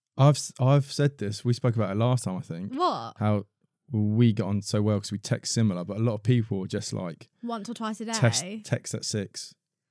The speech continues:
Speaker 1: phone on the side or
Speaker 2: So
Speaker 1: whatever.
Speaker 2: weird. Go away. Like, just talk to each other, please. How, th-, do you know what? I'm, I'll, let me just, <sighs> okay, I don't wanna be really, like, critical, but it's much more difficult to develop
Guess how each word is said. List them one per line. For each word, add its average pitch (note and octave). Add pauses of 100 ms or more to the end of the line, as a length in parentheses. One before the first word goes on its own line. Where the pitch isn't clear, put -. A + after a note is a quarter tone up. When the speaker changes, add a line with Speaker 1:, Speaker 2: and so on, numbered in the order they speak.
Speaker 1:
phone G#2
on G2+
the G2
side G2+
or F#2+
Speaker 2:
So F#2+
Speaker 1:
whatever. F#4+
Speaker 2:
weird. G4
Go D#4+
away. D#4+
Like, F#3+
just B3+
talk D4+
to D4+
each C4+
other, G3
please. F#3+ (260)
How, D#4
th-, A#3+ (120)
do -
you E4
know E4+
what? A3
I'm, A3+ (100)
I'll, A3
let A3+
me A#3
just, G#3+ (200)
<sighs> -
okay, G#3
I D#3
don't A#3+
wanna C#4+
be C#4
really, G#3
like, F3
critical, G#3 (280)
but A3+ (1000)
it's -
much B3
more C#4
difficult A#3+
to A3+
develop G#3